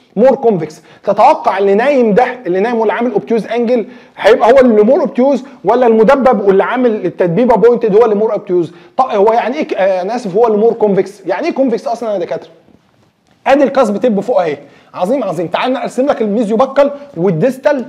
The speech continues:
و-، آه، والديستو باكال والديستال وانت اوصفهم. بما ان ده الكبير اللي فيهم اللي هو الميزيو باكال، هوصم-، هرسمه لك عامل كده.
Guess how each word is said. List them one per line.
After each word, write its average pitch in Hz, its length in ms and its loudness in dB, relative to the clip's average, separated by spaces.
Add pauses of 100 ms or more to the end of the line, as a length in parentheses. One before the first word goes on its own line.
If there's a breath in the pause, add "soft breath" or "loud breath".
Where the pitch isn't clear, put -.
(240 loud breath)
و-، 202 120 2
آه، 185 540 0
والديستو 165 680 -2
باكال 277 260 0
والديستال 247 340 -2
وانت 233 180 -2
اوصفهم. 165 460 -8 (340 loud breath)
بما 262 300 2
ان 302 180 2
ده 285 80 2
الكبير 254 520 0
اللي 226 180 2
فيهم 240 240 0
اللي 196 120 0
هو 233 60 2
الميزيو 220 280 0
باكال، 254 260 -2
هوصم-، 196 380 -4
هرسمه 185 380 -4
لك - 140 -2
عامل 190 200 -6
كده. - 260 -10